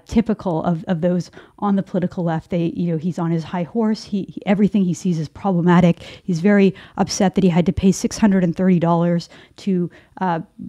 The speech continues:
for the citizenship application processing. Uh, I, I guess he thinks that Canadian taxpayers should subsidize him as well. Incredibly arrogant, incredibly entitled,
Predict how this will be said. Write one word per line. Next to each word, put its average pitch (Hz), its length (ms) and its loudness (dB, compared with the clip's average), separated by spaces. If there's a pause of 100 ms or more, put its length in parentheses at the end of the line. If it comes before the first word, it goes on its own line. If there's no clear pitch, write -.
(100)
for 202 220 -4
the 170 160 -2
citizenship 196 580 -2
application 180 560 -2
processing. 180 720 -4 (640)
Uh, - 260 0
I, - 80 0
I 254 80 -2
guess 214 220 0
he 220 80 -2
thinks 196 300 -4
that 185 220 0 (340)
Canadian 196 280 4
taxpayers 180 480 0
should 190 160 -6
subsidize 180 680 -2
him 190 280 -2 (320)
as 208 220 0
well. 180 300 -2 (240)
Incredibly 247 360 0
arrogant, 208 400 -2 (200)
incredibly 247 440 0
entitled, 190 460 0